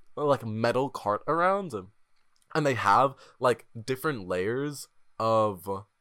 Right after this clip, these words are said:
different layers and different sections of different, like, foods and stuff like that that they're carrying around,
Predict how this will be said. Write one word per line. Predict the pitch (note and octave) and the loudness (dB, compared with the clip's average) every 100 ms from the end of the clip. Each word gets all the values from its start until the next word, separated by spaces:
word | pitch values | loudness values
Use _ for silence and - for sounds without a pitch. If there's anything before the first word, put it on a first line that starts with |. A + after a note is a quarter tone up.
| _ _ - | _ _ -8
different | A#2 D#3 D3+ | -4 -4 -2
layers | A#2 B2+ C#3 | 0 0 -4
and | C3+ | -10
different | C3 A2+ | -12 -10
sections | - F2 - C3 C3+ C#3 - _ _ _ - | -8 -8 -8 -8 -8 -10 -14 _ _ _ 0
of | G#2+ G#2+ F#2 - _ | 2 2 -2 -10 _
different, | B2+ A#2 C3+ | -6 -4 -4
like, | B2+ - | -6 -8
foods | - A2+ G#2+ B2+ C3+ | -8 -4 -2 -4 -6
and | D3+ | -8
stuff | D3 E3+ | -8 -6
like | F#3 F3 | -6 -2
that | F3+ - | -4 -4
that | B2+ | -6
they're | G#2 | -8
carrying | - E2+ G#2+ C3+ B2+ | -6 -4 -2 -4 -6
around, | F2+ E2+ F2+ B2+ | -4 -4 -4 -6